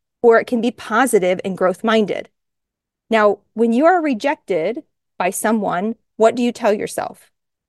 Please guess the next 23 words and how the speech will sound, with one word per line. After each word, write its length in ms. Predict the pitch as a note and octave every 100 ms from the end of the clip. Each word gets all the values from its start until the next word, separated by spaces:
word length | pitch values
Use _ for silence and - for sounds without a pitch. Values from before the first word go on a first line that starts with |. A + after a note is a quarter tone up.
| _ _ _ _ G#3+
I 60 |
really 280 | G#3+ C#4+ F4
want 180 | G4+ D4+
you 80 | B3+
to 80 |
think 200 | B3+ B3
about 200 | A3+ G3+
this 160 | G#3 -
question, 360 | - G3 A3+ G3
like, 180 | F#3+ -
right 280 | F#3 G3 -
now. 380 | F3 A#2+ - _ _ _ _ _ _
List 280 | G#3 A#3 -
them 140 | E4+ D4
out, 260 | C#4 -
maybe 360 | A#3 A3 A#3 A3+
either 280 | G#3+ G#3 G#3
out 180 | F3+
loud 300 | G3+ G3 B3+
or 80 | B3+
in 180 | - G#3+
your 140 | G3+
head. 320 | G3+ F3 -